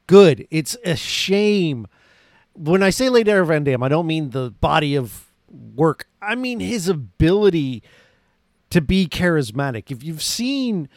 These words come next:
Expendables two, he's the only good part in that movie because he's so charismatic as the villain.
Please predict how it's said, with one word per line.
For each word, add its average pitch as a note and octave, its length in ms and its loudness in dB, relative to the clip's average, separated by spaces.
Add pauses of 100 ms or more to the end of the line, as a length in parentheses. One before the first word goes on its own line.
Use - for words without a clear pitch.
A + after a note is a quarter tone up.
(160)
Expendables D#3+ 840 -2 (100)
two, D3 440 0 (280)
he's D4+ 340 -4
the G#3 180 -2 (100)
only G3 520 2
good D3+ 260 2
part C#3 260 2
in B2 100 -2
that A2+ 180 -6
movie A#2+ 480 -6
because D#3+ 320 -4
he's D#3+ 160 -6
so G3 320 4
charismatic D3 840 0
as A#2+ 140 -6
the A#2+ 100 -4
villain. A#2 440 -2